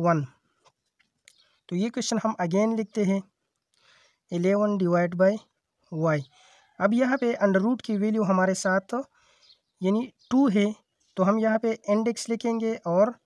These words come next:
रेडिकंड लिखेंगे कि इसमें हमारे साथ इंडेक्स क्या है और रेडिकंड क्या है। तो under root की वैल्यू हमारे साथ टू है, तो हम यहाँ पे इंडेक्स में टू लिखेंगे और रेडिकंड यानी जो under root में है,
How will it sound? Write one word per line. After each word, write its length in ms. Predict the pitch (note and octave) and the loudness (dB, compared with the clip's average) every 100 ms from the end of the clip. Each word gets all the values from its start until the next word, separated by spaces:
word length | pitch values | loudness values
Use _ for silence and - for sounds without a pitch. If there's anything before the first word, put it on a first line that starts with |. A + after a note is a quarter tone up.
| _ _ _ - | _ _ _ -14
रेडिकंड 760 | D#3+ F3 F#3+ G#3+ A3 G#3+ G#3+ - _ _ _ - | -2 0 0 0 0 0 -2 -12 _ _ _ -6
लिखेंगे 560 | E3+ E3+ E3 D3+ D3+ - _ _ - - - | -4 -2 -4 -6 -6 -10 _ _ -20 -16 -12
कि 60 | |
इसमें 300 | F#3 A#3+ B3 A3 | -6 -4 0 2
हमारे 300 | G#3 G#3 G3+ | 4 4 2
साथ 200 | - G3 - _ _ | 0 -2 -4 _ _
इंडेक्स 420 | F#3 G#3+ A3+ A3 - | -2 0 -2 -4 -6
क्या 160 | A3 G#3+ | 2 2
है 180 | G#3+ A3 _ _ _ - _ - | 2 -2 _ _ _ -20 _ -6
और 180 | E3 D#3+ | -2 0
रेडिकंड 600 | F#3+ G3+ G#3+ A3 A3+ - - | 0 0 0 -2 -2 -14 -6
क्या 160 | F3+ D3+ | -2 -2
है। 180 | D3+ C#3+ _ _ _ _ _ _ _ _ _ _ _ _ _ _ - | -2 -8 _ _ _ _ _ _ _ _ _ _ _ _ _ _ 0
तो 80 | |
under 260 | F#3 G3+ G#3 | 2 4 2
root 140 | C4 - | 0 -2
की 160 | B3+ | -4
वैल्यू 260 | A#3+ B3 B3+ | -2 -2 0
हमारे 300 | G#3+ G#3 G#3+ | 2 2 2
साथ 320 | G#3+ G#3 - | 4 2 2
टू 160 | A#3+ B3+ | -2 0
है, 120 | A3+ | 0
तो 100 | G3+ | -2
हम 180 | G3 G#3+ | 0 0
यहाँ 200 | A3 G#3+ | 0 0
पे 160 | G#3+ G#3+ | -4 -4
इंडेक्स 380 | G#3+ G#3+ G#3+ F#3+ | -2 -2 -2 -4
में 100 | F3+ | -4
टू 200 | G3 A3 | -4 -6
लिखेंगे 500 | A#3 A#3 A3+ G#3 G3+ _ _ - _ | -4 -4 -4 -4 -6 _ _ -20 _
और 300 | F3+ F#3 F#3 | 0 2 2
रेडिकंड 520 | G3+ C4 A3+ A3+ G#3+ | 0 0 0 0 2
यानी 240 | F#3+ A3 A3+ | 2 0 -2
जो 200 | F3+ G#3 | -2 0
under 300 | F3+ F#3+ F#3 | 0 0 0
root 220 | G#3+ C4 G#3+ | 0 -2 0
में 120 | G3 | -2
है, 240 | F#3 G#3 | 0 -2